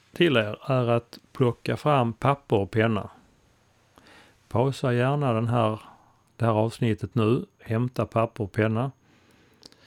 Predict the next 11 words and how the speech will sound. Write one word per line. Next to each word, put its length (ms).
Och 440
när 140
ni 80
har 240
papper 420
och 80
penna 520
så 200
är 160
första 480
uppgiften 840